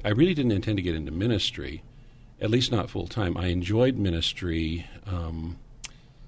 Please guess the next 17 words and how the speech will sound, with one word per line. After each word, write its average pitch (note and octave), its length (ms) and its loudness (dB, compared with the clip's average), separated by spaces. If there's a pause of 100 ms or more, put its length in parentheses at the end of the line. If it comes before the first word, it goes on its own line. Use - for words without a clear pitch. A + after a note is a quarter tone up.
you A#2 100 4
know, E2 100 4
nights G2 300 4
and E2+ 100 0
weekends D#2+ 320 0
and D2+ 80 -6
stuff D#2 200 -6
like D2 160 -4
that. - 180 -6
So - 100 -4
I F2 40 0
was E2 100 -4
involved E2 320 -2
in D#2+ 80 -4
our C#2+ 100 -6
college - 480 -6 (140)
ministry, - 580 -8